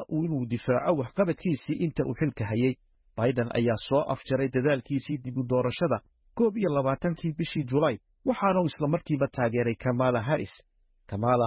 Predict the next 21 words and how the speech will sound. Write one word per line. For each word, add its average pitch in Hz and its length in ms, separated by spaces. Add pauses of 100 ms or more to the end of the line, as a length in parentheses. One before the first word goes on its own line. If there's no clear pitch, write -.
ayaa 120 300
haddii 113 400
la 120 200
doorto 110 380
waxa 131 400
ay 123 160
noqon 143 340
doontaa 113 360 (320)
haweeneydii 185 540
ugu 180 220
horreysay 123 580
ee 143 120
madaxweyne 131 520
ka - 160
noqota 147 380
Maraykanka. 135 500 (340)
Sidoo 123 260
kale 127 200
waxa 127 380
ay 127 100
noqonaysaa 123 600